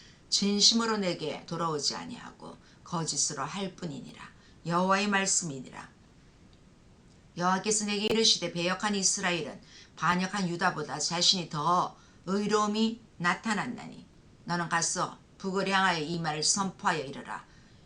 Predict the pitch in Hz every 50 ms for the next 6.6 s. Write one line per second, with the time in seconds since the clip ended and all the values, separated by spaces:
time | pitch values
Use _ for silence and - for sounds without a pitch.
0 | - - - 170 175 180 180 180 175 190 185 - - 180 165 156 151 - - -
1 | 147 151 - 165 160 165 175 175 - 202 185 180 180 180 - - 196 190 185 185
2 | 175 160 - 127 135 - - 175 190 196 233 233 151 - - 131 143 151 170 175
3 | 180 175 175 165 180 180 185 190 190 196 190 185 175 - - 185 175 170 170 156
4 | 143 139 - - - - - - - - - - - - - - 175 185 - 160
5 | 180 208 180 185 175 170 170 190 196 208 214 208 202 196 - - 156 135 - -
6 | 160 160 165 175 180 185 180 156 147 - 110 -